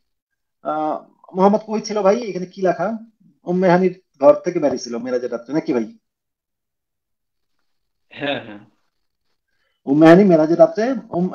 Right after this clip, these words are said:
Speaker 1: মানে, মেরাজের রাত্রে মোহাম্মদ উম্মে হানির ঘর থেকে বেরিয়ে ছিল। সবাই, অনেকেই দেখছে তারে উম্মে হানির ঘর থেকে বাড়িতে, তাই না? এবং উম্মে হানি নিজেও এটা
Speaker 2: হুম।
Speaker 1: বর্ণনা করছে
Speaker 2: হ্যাঁ।
Speaker 1: যে উম্মে হানি তার ওই রাতে
Speaker 2: হুম।
Speaker 1: তার ঘরে ছিল, সেই রাতে তার ঘরে অবস্থান করছিল নাকি?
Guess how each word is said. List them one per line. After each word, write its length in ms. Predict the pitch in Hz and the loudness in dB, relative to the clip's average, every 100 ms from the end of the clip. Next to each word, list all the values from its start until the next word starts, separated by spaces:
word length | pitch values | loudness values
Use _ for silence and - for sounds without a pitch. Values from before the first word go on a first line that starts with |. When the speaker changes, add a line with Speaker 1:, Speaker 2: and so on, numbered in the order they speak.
| 156 | -4
Speaker 1:
মানে, 180 | 151 151 | -4 0
মেরাজের 260 | 160 170 | 2 2
রাত্রে 200 | 175 180 185 160 | 2 0 -2 -2
মোহাম্মদ 440 | 151 151 180 226 - | -4 -2 -2 -2 -4
উম্মে 220 | 214 226 | -2 0
হানির 200 | 208 220 | 0 2
ঘর 160 | 175 175 | 4 4
থেকে 200 | 175 175 | 2 -6
বেরিয়ে 260 | 143 135 | -4 -6
ছিল। 120 | 123 110 - _ _ _ _ _ | -8 -14 -18 _ _ _ _ _
সবাই, 200 | 160 190 | 6 6
অনেকেই 280 | 180 180 190 | 4 -2 -4
দেখছে 220 | 156 - | -6 -8
তারে 160 | 143 202 | -8 -4
উম্মে 180 | 190 151 | -4 -4
হানির 160 | 151 | -6
ঘর 100 | 135 | -8
থেকে 200 | 135 147 | -8 -10
বাড়িতে, 340 | 123 131 123 110 _ _ _ _ 175 | -4 -4 -4 -12 _ _ _ _ -4
তাই 60 | |
না? 120 | 240 - - _ | -2 -4 -8 _
এবং 140 | 156 196 | 2 4
উম্মে 140 | 196 | 6
হানি 140 | 190 196 | 4 4
নিজেও 240 | 190 190 | 2 2
এটা 100 | 196 | 2
Speaker 2:
হুম। 60 | 160 | 0
Speaker 1:
বর্ণনা 240 | 156 147 | -4 -6
করছে 140 | 127 135 | -10 -2
Speaker 2:
হ্যাঁ। 220 | 156 139 - | 0 0 -4
Speaker 1:
যে 80 | 135 | -6
উম্মে 180 | 139 143 | -4 -4
হানি 180 | 151 214 | -4 -6
তার 220 | 220 143 139 117 | -4 -4 -4 -4
ওই 160 | 143 165 | 0 4
রাতে 220 | 165 208 247 | 4 2 -6
Speaker 2:
হুম। 160 | 127 - _ | -10 -16 _
Speaker 1:
তার 160 | - 165 | 4 6
ঘরে 220 | 151 151 | 6 -2
ছিল, 160 | 123 131 117 - - - | -4 -10 -10 -14 -20 -14
সেই 320 | 160 165 160 | -4 0 0
রাতে 200 | 156 160 | -2 -4
তার 160 | 196 170 | -2 -2
ঘরে 180 | 143 165 220 _ _ _ _ _ _ _ _ _ _ - | 0 -4 -6 _ _ _ _ _ _ _ _ _ _ 2
অবস্থান 300 | 180 180 170 | 4 4 -2
করছিল 280 | 139 - 127 | -6 -8 -4
নাকি? 240 | 156 135 | -4 -4